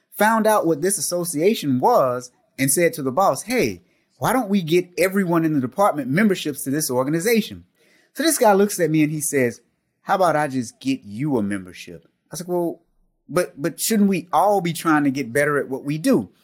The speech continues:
And he expressed to me that, you know, if he got everybody memberships, then everybody would start to perform well on the job and they might leave.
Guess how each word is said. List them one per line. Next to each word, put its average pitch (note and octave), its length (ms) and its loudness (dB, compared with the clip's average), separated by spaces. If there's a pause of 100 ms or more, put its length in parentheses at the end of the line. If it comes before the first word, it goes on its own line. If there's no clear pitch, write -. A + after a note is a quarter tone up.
(400)
And F3 120 2
he A#3+ 120 6
expressed G#3 520 -2
to D#3+ 80 0
me C#3+ 160 4
that, A#2+ 260 0 (360)
you D#3+ 100 4
know, D3+ 160 4
if C#3 140 2
he G3 100 -4
got D#3 200 4
everybody C3 540 0
memberships, A#2+ 640 -4
then B2 120 -2
everybody B2+ 400 0
would A2+ 140 -10
start C3 300 -2
to - 80 -20
perform A#2 480 0
well B2 320 0
on A2+ 80 -8
the A2 100 -6
job A#2 380 0
and G#2+ 100 -2
they A#2 120 -2
might G#2+ 340 -4
leave. A2+ 400 -4